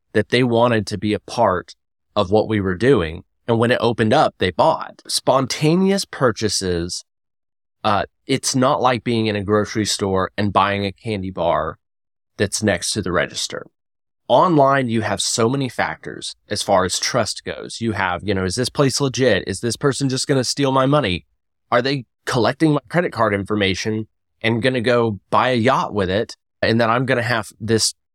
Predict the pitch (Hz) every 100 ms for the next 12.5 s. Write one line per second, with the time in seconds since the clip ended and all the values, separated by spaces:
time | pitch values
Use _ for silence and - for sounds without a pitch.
0 | - 131 127 110 117 123 123 113 98 95
1 | - - 139 143 104 98 98 98 92 95
2 | - 95 98 92 98 95 98 170 127 -
3 | 82 - 82 _ - - _ _ _ _
4 | - 113 117 110 101 90 _ _ _ _
5 | _ _ _ _ 123 180 202 135 139 175
6 | 175 139 120 - 104 - 185 247 185 98
7 | 92 92 98 - _ - 139 - 113 165
8 | 170 113 117 160 208 185 151 143 131 123
9 | 113 107 110 107 113 113 110 - 98 92
10 | - 120 123 110 87 - - 175 170 -
11 | 147 135 107 104 98 - 113 123 - 139
12 | 117 120 127 123